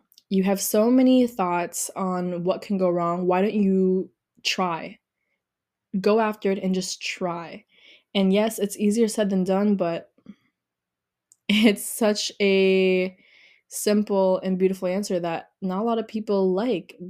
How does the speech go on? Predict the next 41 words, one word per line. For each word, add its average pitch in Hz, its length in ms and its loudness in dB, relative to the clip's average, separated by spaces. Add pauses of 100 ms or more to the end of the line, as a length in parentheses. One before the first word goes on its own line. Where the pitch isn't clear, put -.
that 185 160 -8
how 185 200 -2
s-, 185 180 -6
how - 180 -2
simple 202 400 0
it 147 100 -6
is. - 260 -12
But - 360 -6 (1400)
if 208 140 -2
you 226 160 2
really 233 260 4
don't 214 200 0
try, 185 220 -2
you 180 220 -2
don't 170 400 -4
know. 160 360 -12 (180)
And 165 380 -6 (180)
I 180 160 -4
know 165 240 -4
you're 175 440 0
probably 175 400 -4
tired 175 320 -6
of 175 80 -6
hearing 247 380 2
this, 220 400 -2
and 196 200 2
<laughs> - 40 -6
I 208 180 4
was 208 220 2
too, 240 280 -2
but 170 340 -2 (540)
that's 202 160 -6
something 214 320 -2
I'm 208 120 2
working 196 340 -2
on 160 140 -6
right 165 160 -6
now 156 280 -6
too, 165 280 -4
is 170 260 -4
trying. 180 640 -8